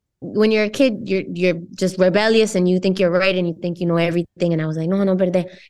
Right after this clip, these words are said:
Eso no es verdad". Y mi mamá me dijo, "Bueno, ¿por qué no le pregunta al padre?". Y yo le dije, "Ah, bueno, vamos a, vamos pues",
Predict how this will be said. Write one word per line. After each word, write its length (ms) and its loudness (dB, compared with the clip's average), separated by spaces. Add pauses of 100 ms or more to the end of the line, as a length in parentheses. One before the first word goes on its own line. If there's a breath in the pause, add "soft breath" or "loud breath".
(140)
Eso 120 0
no 100 2
es 40 0
verdad". 260 2
Y 100 0
mi 100 0
mamá 220 0
me 140 2
dijo, 180 0
"Bueno, 220 -2
¿por 200 -8
qué 80 -4
no 60 2
le 100 2
pregunta 280 0
al 100 -2
padre?". 380 0 (340 loud breath)
Y 40 -10
yo 80 -4
le 60 0
dije, 120 -2
"Ah, 60 -2
bueno, 300 2
vamos 340 2
a, 120 -2
vamos 340 2
pues", 240 2